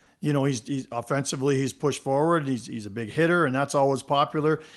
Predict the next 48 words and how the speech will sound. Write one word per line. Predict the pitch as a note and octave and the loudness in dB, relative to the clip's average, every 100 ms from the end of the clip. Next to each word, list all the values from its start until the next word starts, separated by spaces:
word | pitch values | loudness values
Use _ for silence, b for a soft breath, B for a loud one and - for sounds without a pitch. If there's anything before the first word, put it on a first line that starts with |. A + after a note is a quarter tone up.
| B | B
And | - D#3 | 0 2
what | C#3+ C3 | 2 2
he | |
said | A#2 D#3+ D3 | 0 0 0
about | B2+ C#3 B2+ b b b | 2 2 0 b b b
the, | B2+ A#2+ | -8 -8
the | A#2+ A#2+ | -6 -4
war | A2+ C#3+ C3 | 0 2 0
in | A#2 | 0
Ukraine, | C#3 F#3 - F#3 F#3 F#3 | 0 0 2 2 4 2
and, | D3 B2 B B | 0 -4 B B
like, | D#3 D3 | 0 4
there | G#3 | 4
were | |
a | G3 | 6
lot, | F#3+ F#3+ | 4 2
every | F#3 F#3+ | 2 0
time | G3+ G#3 F#3 | 2 4 4
he | |
spoke, | D3+ - A#3 A3 F#3 | 2 4 6 6 4
people | F#3 E3 | 0 0
are | |
like, | D3+ F3 | -2 -2
"Man, | C#4 B3+ | 0 2
I | A3 | 2
love | G3 B3+ D4+ | 0 2 4
this | A#3+ D#3 | 4 0
guy." | C3 D#3 B2 F#2+ b b b b b b | 2 2 2 -2 b b b b b b
But | A#2 A#2 E3 D#3 - _ _ _ _ - | -4 4 4 2 -12 _ _ _ _ -12
what | C3 E3+ | 0 2
he's | F#3+ F3 | 4 2
done | C3 F#3 F3+ D#3 C#3 - | 4 4 4 2 -2 -6
with | C3+ C3+ | -4 -2
this | D3+ D3 | -2 -2
trade | D3+ D3+ C#3+ | 2 2 2
request | B2+ C3+ B2+ | 0 0 0
has | D3 C3 | 0 2
undone | D3 C#3 C#3 | 2 2 0
a | A#2 | 0
lot | A#2+ A#2+ A#2 | 2 2 2
of | |
that. | A2+ G2+ - | -2 -2 -2
That | C#3 | 0
rubs | C#3 C#3 A#2+ - | 2 0 0 -4
everybody | E3+ F3+ F#3+ D#3 D#3+ | 0 2 2 4 4
the | C#3+ | 4
wrong | C#3 C3 C3+ B2+ | 4 4 2 2
way, | B2 A#2+ A#2+ | 2 0 -2